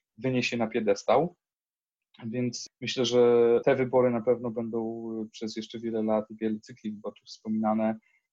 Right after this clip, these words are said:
jako szalenie istotne i też bardzo wielu obserwatorów, analityków, komentatorów dają, daje tutaj cały czas ogromne szanse nie tylko Bidenowi na zwycięstwo do Białego Domu, ale też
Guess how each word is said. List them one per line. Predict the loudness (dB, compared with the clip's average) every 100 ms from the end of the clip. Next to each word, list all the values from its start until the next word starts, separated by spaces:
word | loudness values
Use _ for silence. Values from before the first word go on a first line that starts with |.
| -12
jako | -6 -4 -2 -2 -2 -2 -2 -2 -2
szalenie | 0 0 -2
istotne | -6 -6 -4 -4 -4 -6 -4
i | -8 0
też | 2 2 -2 -2
bardzo | -2 -2 -8
wielu | -4 -4 -2 -4 -6 -10 _
obserwatorów, | -10 -4 -2 0 6 6 6 0
analityków, | 0 0 -2 -6 -6 -14
komentatorów | -8 -8 -6 -4 -2 -2 -8 _
dają, | 2 2 2 -2 -6 -8 -12 _ -2
daje | -2
tutaj | -4 -10 -4
cały | -2 -2
czas | -4 -8 -10 -20 _ -18
ogromne | -10 -6 -6 -6
szanse | -8 -10 -10
nie | -12
tylko | _ -4 -4 -6 -2 0
Bidenowi | 0 2 2 2 -4
na | -10
zwycięstwo | -14 _ -18 -18 _ -20 _ _ _ -16
do | -8
Białego | -8 -8
Domu, | -10 -6 -2
ale | -2
też | -2 -6